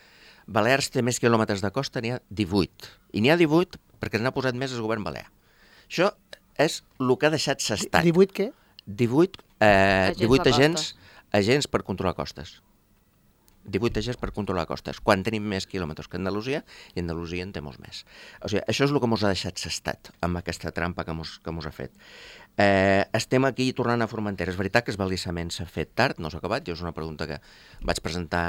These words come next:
Speaker 1: en abril i encara no se m'ha <laughs> contestat, perquè justament, doncs, ja va, eh, que, mm, i ja va és per què anava tardar, no era una casualitat, ja es va venir, si no, no hauria fet la pregunta. Eh, es havia deixat, doncs, un, un,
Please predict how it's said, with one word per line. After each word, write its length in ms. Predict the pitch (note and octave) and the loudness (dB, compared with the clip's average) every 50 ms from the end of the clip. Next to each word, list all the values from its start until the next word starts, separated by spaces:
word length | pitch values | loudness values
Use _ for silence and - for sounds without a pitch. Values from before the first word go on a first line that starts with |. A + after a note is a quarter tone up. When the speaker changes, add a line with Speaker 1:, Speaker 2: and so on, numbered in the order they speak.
| E2 D#2+ | -4 -6
Speaker 1:
en 180 | D#2+ D#2+ D#2+ D#2+ D#2+ | -8 -10 -10 -8 -8
abril 320 | D#2+ E2 F2 F2 E2+ E2 E2 | -6 -4 -4 -4 -6 -6 -10
i 160 | - - - - | -14 -16 -16 -16
encara 340 | C#2 - - C#2 C2 - E2 | -18 -14 -12 -10 -10 -10 -10
no 180 | D#2+ D#2+ D#2+ D#2+ - | -12 -12 -14 -14 -12
se 120 | - - | -12 -12
m'ha 160 | - - G#2+ - | -12 -12 -12 -12
<laughs> 60 | - | -12
contestat, 720 | - - - - - - - - - - - - - - - - - - - - - - - | -12 -8 -6 -4 -4 -4 -6 -8 -8 -8 -8 -8 -12 -20 -20 -18 -16 -16 -16 -16 -18 -2 0
perquè 240 | - A2 - A2 G#2 | 0 2 2 2 0
justament, 480 | F#2+ G2+ F#2+ - A2 F2+ F#2+ G2+ G#2 - - | 0 -2 -2 -2 0 2 2 0 0 -2 -6
doncs, 180 | - F2+ D#2 F2+ | -6 -4 0 2
ja 140 | F2+ F#2+ F#2 | 4 4 4
va, 120 | F#2 F#2+ F#2+ | 4 4 2
eh, 140 | G2+ G#2+ - | 0 -2 -2
que, 200 | - G2 G2 A2 - - - | -2 -2 -2 -2 -4 -10 -12
mm, 640 | E2+ E2+ E2 D2 C#2+ C#2 B1+ A1+ A1+ A1 - - - - - - - - - - | -10 -10 -10 -10 -10 -12 -12 -14 -14 -16 -18 -18 -20 -20 -18 -18 -18 -12 -6 -2
i 100 | G#2+ G#2 | 2 2
ja 100 | F#2 F2 | 4 4
va 80 | F2+ F2+ | 4 2
és 140 | G2+ G#2+ - | 2 0 0
per 160 | - F2+ D2 - | -2 -4 -4 -2
què 200 | - A2+ F2+ - - - | 0 0 0 0 -4 -10
anava 280 | - D#2+ D#2+ D2 D2 - | -10 -8 -6 -6 -6 -6
tardar, 280 | - C2+ D#2+ F2 E2 C#2+ C2+ | -6 -6 -4 -4 -4 -4 -6
no 100 | C2+ D2 | -8 -8
era 140 | C#2+ D2+ | -8 -8
una 100 | D#2+ D#2+ | -8 -8
casualitat, 480 | - D#2+ C#2+ C#2+ C#2 C#2 C#2 E2+ F2+ D#2 | -8 -8 -6 -6 -8 -6 -4 -4 -4 -4
ja 120 | D2 D2+ D2 | -4 -6 -4
es 60 | C#2+ | -4
va 120 | D#2+ D#2 | -6 -6
venir, 220 | C2 C#2+ E2 G#2 E2 | -6 -6 -8 -8 -10
si 80 | D2 C#2+ | -10 -10
no, 120 | C#2+ D2 | -10 -8
no 100 | D2+ F2+ | -8 -8
hauria 160 | F2 D#2+ D2 | -8 -8 -10
fet 160 | D2+ C2+ - - | -10 -12 -12 -12
la 80 | - | -10
pregunta. 340 | - D2 F#2 F#2+ - - A1+ - - - - - - - - - - | -8 -8 -8 -8 -8 -10 -14 -14 -18 -20 -20 -20 -20 -20 -12 -4 0
Eh, 320 | E2+ E2 E2 D#2+ D2+ D#2 - - | 0 2 2 0 0 -2 -4 -4
es 160 | F#2 E2+ D2 | -4 -4 -4
havia 240 | D#2 E2+ F2 E2+ E2 | -2 -2 -2 -2 -4
deixat, 320 | F2 - F2+ E2+ F2 - - | -4 -4 -2 -4 -4 -4 -6
doncs, 180 | E2+ D#2 D2+ E2+ | -6 -6 -4 -6
un, 240 | D#2+ D#2 D#2+ D#2+ D2+ - _ _ _ _ _ _ _ _ | -6 -6 -8 -8 -10 -12 _ _ _ _ _ _ _ _
un, 480 | - F#2+ F2+ E2+ E2 D#2+ D#2+ E2+ E2+ | -4 -4 -2 -2 -2 -4 -6 -6 -8